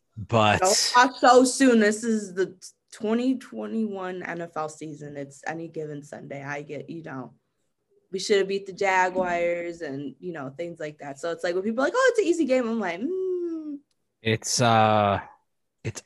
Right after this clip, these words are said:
Speaker 1: unbelievably unpredictable. I'm,
Speaker 2: It
Speaker 1: you
Speaker 2: is.
Speaker 1: don't, you don't know what happens from one week to the next, from
Speaker 2: It's
Speaker 1: one,
Speaker 2: so
Speaker 1: from one
Speaker 2: volatile.
Speaker 1: game to the next, and it's, it's amazing. So,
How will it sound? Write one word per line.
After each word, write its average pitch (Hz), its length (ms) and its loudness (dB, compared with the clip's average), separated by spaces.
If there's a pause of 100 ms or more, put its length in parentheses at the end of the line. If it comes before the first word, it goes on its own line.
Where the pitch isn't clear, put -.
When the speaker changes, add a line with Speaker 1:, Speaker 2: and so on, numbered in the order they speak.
Speaker 1:
unbelievably 123 1160 4 (640)
unpredictable. 92 800 -2 (480)
I'm, 107 260 -2
Speaker 2:
It 117 360 -4
Speaker 1:
you 120 80 0
Speaker 2:
is. 127 60 -2
Speaker 1:
don't, 139 220 0
you 123 140 2
don't 135 160 2
know 123 100 4
what 117 160 2
happens 107 400 2
from 95 220 -2
one 92 160 0
week 90 180 -4
to - 80 -14
the 87 140 -8
next, 85 320 -8
from - 180 -12
Speaker 2:
It's 95 240 -2
Speaker 1:
one, 110 220 2
Speaker 2:
so 170 180 -4
Speaker 1:
from 131 140 6
one 127 80 8
Speaker 2:
volatile. 120 40 4
Speaker 1:
game 117 220 6
to 117 100 8
the 113 60 8
next, 101 400 2
and 95 220 0
it's, - 280 -2
it's 98 180 -4
amazing. 90 580 0
So, 95 420 2